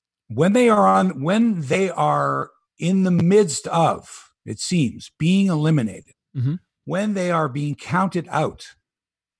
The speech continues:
Speaker 1: when they are being told they have one foot in the grave, down three games to one, the Denver Nuggets go <laughs> nuts so fast. You're not gonna put us away. Trying to eliminate the Denver Nuggets is a very, very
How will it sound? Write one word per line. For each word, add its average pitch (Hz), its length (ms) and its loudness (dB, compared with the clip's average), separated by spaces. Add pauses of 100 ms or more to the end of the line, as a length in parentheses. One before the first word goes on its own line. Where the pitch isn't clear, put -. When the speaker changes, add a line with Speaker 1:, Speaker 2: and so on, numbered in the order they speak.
(140)
Speaker 1:
when 180 280 -6
they 190 80 -6
are 165 100 -4
being 147 260 -10
told 160 240 -8
they 139 120 -8
have 131 160 -10
one 160 200 -6
foot 156 240 -10
in 143 80 -6
the 131 60 -4
grave, 117 480 -4
down 131 240 -4
three 143 200 -12
games 135 300 -8
to 127 80 -12
one, 113 360 -10 (280)
the 95 160 -20
Denver 131 420 -10
Nuggets 92 400 -12
go 90 220 -14 (160)
<laughs> - 140 -20
nuts - 500 -10
so - 260 -8
fast. - 720 -14 (680)
You're 131 160 -6
not 185 180 -6
gonna 160 140 -4
put 135 160 -8
us 123 160 -8
away. 104 300 -8
Trying 208 300 -4
to 185 180 -4
eliminate 139 480 -2
the 120 80 -6
Denver 110 480 -6
Nuggets 110 680 -10 (520)
is 98 260 -12
a 101 80 -12 (220)
very, 131 500 -4 (440)
very 107 260 -6